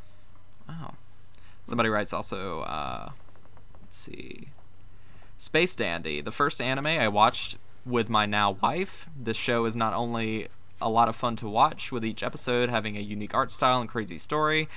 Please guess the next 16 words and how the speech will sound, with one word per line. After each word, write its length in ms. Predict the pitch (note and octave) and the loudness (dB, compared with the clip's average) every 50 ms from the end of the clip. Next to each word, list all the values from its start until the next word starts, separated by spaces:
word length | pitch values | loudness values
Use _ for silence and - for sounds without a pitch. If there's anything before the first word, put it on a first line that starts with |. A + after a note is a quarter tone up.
| - - - - | -10 -10 -6 0
Crazily 380 | - D#3 D3+ C3+ C3+ C3+ C3+ | 2 4 4 4 4 2 0
enough, 260 | C3 C3+ C#3+ D3 - - | 2 2 2 0 0 -2
the 60 | A2+ | -4
first 280 | - - C3+ - - | -2 0 0 0 0
episode 440 | A#2+ - - - - C#3 C3+ C3+ A#2+ | -4 -4 -4 -2 -2 0 0 0 0
itself 360 | - - - D3 D3+ C#3+ - | 0 2 4 6 4 4 4
is 120 | A#2+ G#2+ - | 2 -4 -4
pretty 200 | - - G3 G3+ | -2 0 0 2
mind-blowing 600 | E3 C#3+ C#3 C#3+ C#3 B2 B2+ B2+ C3 C3 C3 A#2+ | 4 4 4 2 2 2 2 2 2 2 0 -2
in 80 | G#2+ G#2 | -2 0
what 140 | A2 A#2+ A#2 | 2 2 2
it 60 | G2 | 2
reveals 460 | G#2+ G#2+ G2+ G#2 G#2+ G#2 G#2 G2+ G2+ | 0 -2 -2 -2 -2 -2 -2 -2 -4
about 240 | F#2+ - F2 E2+ - | -2 -2 -2 -2 -2
the 60 | - | -4
series." 720 | - - C#2 C2 B1+ A#1 G#1+ A#1+ A#1+ A1 - - - - | -6 -6 -6 -6 -6 -6 -6 -6 -8 -8 -8 -8 -8 -8